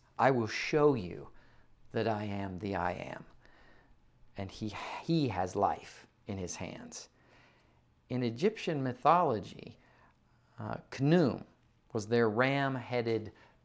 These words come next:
uh, god of water and therefore god of life and the giver of human life.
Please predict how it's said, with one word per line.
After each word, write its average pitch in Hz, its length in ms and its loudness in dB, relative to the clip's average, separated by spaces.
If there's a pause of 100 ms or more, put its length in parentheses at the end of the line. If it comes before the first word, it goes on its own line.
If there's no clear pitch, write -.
uh, 104 180 -6
god 113 400 4
of 104 340 -2
water 113 600 6 (400)
and 110 120 -2
therefore 107 440 0 (160)
god 95 240 2
of 85 160 -4
life 95 440 2
and 92 280 -8 (160)
the 113 80 -4
giver 113 420 2
of 98 120 -4
human 98 340 -4
life. 90 420 -4